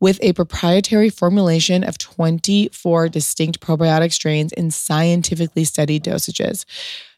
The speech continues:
The proprietary engineered two-in-one capsule protects the probiotics through digestion, which is incredible. So it ensures the delivery to your colon. If you've taken a probiotic before and never felt a difference, it's likely because the good bacteria wasn't surviving in your G I tract.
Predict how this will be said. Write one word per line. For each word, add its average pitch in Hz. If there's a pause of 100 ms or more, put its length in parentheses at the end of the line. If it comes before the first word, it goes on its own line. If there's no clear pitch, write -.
(140)
The 180
proprietary 196
engineered 180
two-in-one 165
capsule 165
protects -
the 175
probiotics 151
through 160
digestion, 147
which 160
is 165
incredible. 165
So 214
it 214
ensures 208
the 247
delivery 196
to -
your 190
colon. - (320)
If 175
you've 196
taken 214
a 269
probiotic 175
before 190
and 165
never 165
felt 175
a 160
difference, 170
it's -
likely 185
because 185
the 170
good 180
bacteria 165
wasn't 151
surviving 156
in 151
your 143
G 135
I 147
tract. -